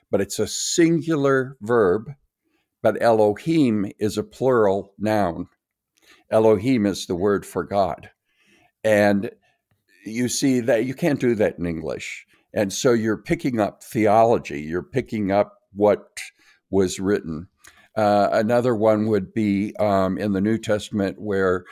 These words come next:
it says tetelestai. Um, that's a punctiliar verb. And tetelestai is the word that Jesus spoke, "It is finished," on the cross. Well, what's interestingly, uh, interesting about a punctiliar verb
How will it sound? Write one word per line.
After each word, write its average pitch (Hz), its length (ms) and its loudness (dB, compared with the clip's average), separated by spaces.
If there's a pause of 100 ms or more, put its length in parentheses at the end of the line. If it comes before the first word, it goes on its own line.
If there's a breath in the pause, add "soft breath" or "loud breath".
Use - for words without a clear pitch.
(280 loud breath)
it 98 160 0
says 98 340 -4
tetelestai. 92 1160 -4 (420 soft breath)
Um, 92 300 -2
that's 110 260 2
a - 80 0
punctiliar 107 880 -2
verb. 85 480 -2 (480 soft breath)
And 98 340 0
tetelestai 107 1000 0
is 92 300 -2
the 107 100 -2
word 95 380 -2
that 87 280 -6
Jesus 98 480 -6
spoke, - 600 -4
"It 95 160 0
is 87 160 -6
finished," 92 640 -6
on 87 120 -4
the 82 80 -8
cross. 107 560 -2 (720 soft breath)
Well, 110 360 4 (120)
what's 104 340 -2
interestingly, 113 920 -2 (120)
uh, 107 100 0 (100)
interesting 120 680 -2 (200)
about 95 300 0
a 90 40 0
punctiliar 98 760 -2
verb 95 460 0